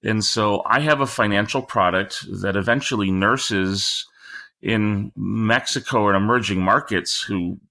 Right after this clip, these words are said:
don't necessarily have access to this type of investment, it costs me two dollars to bring an investor on. So really, I have a product that people could invest ten dollars a month into a portfolio of three hundred tech companies.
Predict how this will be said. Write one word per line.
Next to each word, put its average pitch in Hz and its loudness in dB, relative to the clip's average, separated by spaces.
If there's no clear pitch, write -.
don't 117 0
necessarily 101 -2
have 95 0
access 92 0
to - -6
this 92 -4
type 95 -2
of 87 -4
investment, 101 0
it - -6
costs - -4
me 107 -2
two 127 -4
dollars 107 2
to - -4
bring 98 0
an 92 0
investor 92 -2
on. 85 -4
So 123 0
really, 110 0
I 113 2
have 131 0
a 104 0
product 104 0
that 92 -4
people 127 -2
could 123 -2
invest 95 0
ten 120 0
dollars 98 0
a 90 0
month 98 -2
into 98 -2
a 92 -6
portfolio 107 -2
of 87 -6
three 98 -6
hundred 90 -2
tech - -4
companies. 95 -6